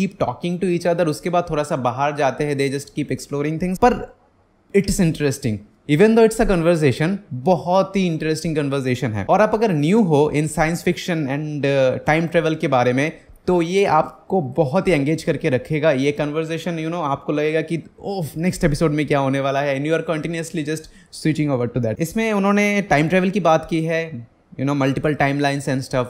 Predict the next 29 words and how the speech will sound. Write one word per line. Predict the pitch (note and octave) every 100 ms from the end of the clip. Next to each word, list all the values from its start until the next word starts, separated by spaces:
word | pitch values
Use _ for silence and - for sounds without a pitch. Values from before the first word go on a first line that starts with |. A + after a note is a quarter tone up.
| F#3
which | F#3
is | G#3 C3 G#2+
very | C3+ F3+ F3
basic, | D3+ D3 F3+ D#3+
I | C#3+
would | D3+
say। | - F#3+ G3
अग-, | - C3+ C3+
अगर | D3 D3+
आप | D3 C#3
ऐसे | C3+ E3 D3+
टाइम | D3 C3+
ट्रैवल | C#3 D3 D3
वाले | C#3+ C#3 C#3
एपिसोड्स | B2+ C3 B2 C3 B2+
और | A2+ B2
भी | B2 C3
पी-, | B2 B2
पहले | B2 B2 B2+
सुन | B2 C#3 C3+
चुके, | C3+ - B2+ A#2
सुन | D3 D3
चुके | C3+ C3+
हैं | C3 A#2+
या | A#2+
फिर | A#2+
देख | B2 A#2+ A#2
चुके | A#2+ A#2
हैं, | C3+